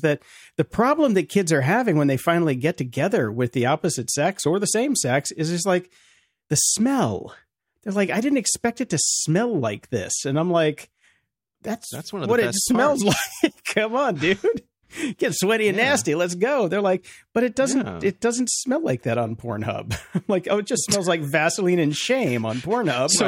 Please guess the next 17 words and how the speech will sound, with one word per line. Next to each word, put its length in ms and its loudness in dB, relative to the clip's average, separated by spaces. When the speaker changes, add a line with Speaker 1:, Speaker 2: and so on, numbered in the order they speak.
Speaker 2:
Right. 120 -4
Yeah, 60 -2
Speaker 3:
so, 80 2
so 160 4
Speaker 2:
exactly. 260 2
Speaker 3:
basically 440 2
you're 120 4
saying 320 2
we 120 4
should 240 -2
make 200 0
a, 200 0
we 80 -2
should 200 -2
start 280 0
marketing 440 0
candles 440 0